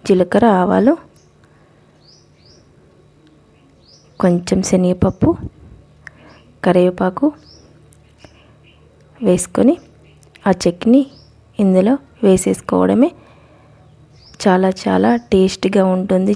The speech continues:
చట్నీ. దోశలకైనా, ఇడ్లీకైనా, దేనికైనా ఈ చట్నీ చేసుకోవచ్చు. ఈ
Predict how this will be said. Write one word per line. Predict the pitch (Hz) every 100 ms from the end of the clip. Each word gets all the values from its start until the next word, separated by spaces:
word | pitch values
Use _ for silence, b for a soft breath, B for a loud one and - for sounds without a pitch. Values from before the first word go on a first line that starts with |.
| -
చట్నీ. | 180 - 277 330 b b b b b b _ 190
దోశలకైనా, | 196 190 185 180 180 180 190 190 190
ఇడ్లీకైనా, | 180 190 190 190 180 185 185 190 196
దేనికైనా | 196 190 190 190 185 226 294 b b b b b b - 196
ఈ | 190
చట్నీ | 185 180 208 233 196
చేసుకోవచ్చు. | 185 - 196 190 190 - 311 - _ b b b b _ _ _ _ - - - _ _ _ _ _ _ _ - _ _ _ _ _ _ _ - _ _ _ _ _ _ _ _ _ _ _ _
ఈ | _